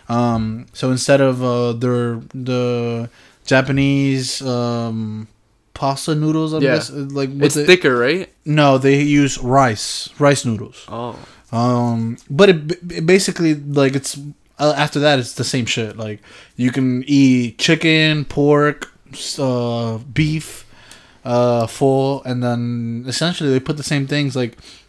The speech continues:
Speaker 1: the little onions.
Speaker 2: The little green onion
Speaker 1: Well,
Speaker 2: stems.
Speaker 1: actually, ja-, uh, ramen is,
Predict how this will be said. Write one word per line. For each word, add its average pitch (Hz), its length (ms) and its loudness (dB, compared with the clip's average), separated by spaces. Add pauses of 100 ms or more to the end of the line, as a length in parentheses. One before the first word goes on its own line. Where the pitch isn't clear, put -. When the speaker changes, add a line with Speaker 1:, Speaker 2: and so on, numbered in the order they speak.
Speaker 1:
the 127 100 -2
little 127 300 2
onions. 135 480 0
Speaker 2:
The 135 60 -2
little 143 240 2
green 139 220 0
onion 131 240 -4
Speaker 1:
Well, 190 220 10
Speaker 2:
stems. 185 100 4
Speaker 1:
actually, 208 440 4
ja-, 151 320 0
uh, 151 500 6
ramen 165 420 4
is, 143 320 -4